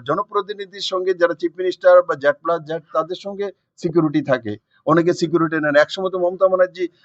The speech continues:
রেলমন্ত্রী থাকতো, মারুতি এইট হান্ড্রেডে যেতেন, কোনো সিকিউরিটি নিতেন না। ওনার এসপির এই হালত, ওনার নাটকের সীমানা নাই। উনি যে রেল ভ্রমণে যেতেন, আমি তো দিল্লি তো লম্বা সময় দেখেছি, ওনার যে ওএসডি আছে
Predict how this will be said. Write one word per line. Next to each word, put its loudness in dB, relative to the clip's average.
রেলমন্ত্রী 2
থাকতো, 0
মারুতি 4
এইট 4
হান্ড্রেডে -2
যেতেন, -4
কোনো -8
সিকিউরিটি -8
নিতেন -6
না। -14
ওনার 8
এসপির 6
এই 4
হালত, 4
ওনার 4
নাটকের 4
সীমানা 4
নাই। 0
উনি 0
যে 2
রেল 2
ভ্রমণে 0
যেতেন, -2
আমি -2
তো -20
দিল্লি -14
তো 2
লম্বা 4
সময় -6
দেখেছি, -8
ওনার 6
যে 6
ওএসডি 4
আছে 4